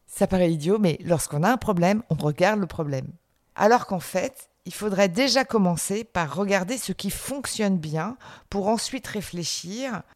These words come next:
comment améliorer ce qui fonctionne déjà bien et faire grandir ce que nous savons déjà faire. Dans cet exemple, Juliette n'aurait pas obtenu les mêmes résultats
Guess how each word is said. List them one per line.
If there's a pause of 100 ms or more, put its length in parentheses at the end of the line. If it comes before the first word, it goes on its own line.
comment
améliorer
ce
qui
fonctionne
déjà
bien
et
faire
grandir
ce
que
nous
savons (100)
déjà
faire. (680)
Dans
cet
exemple, (100)
Juliette
n'aurait
pas
obtenu
les
mêmes
résultats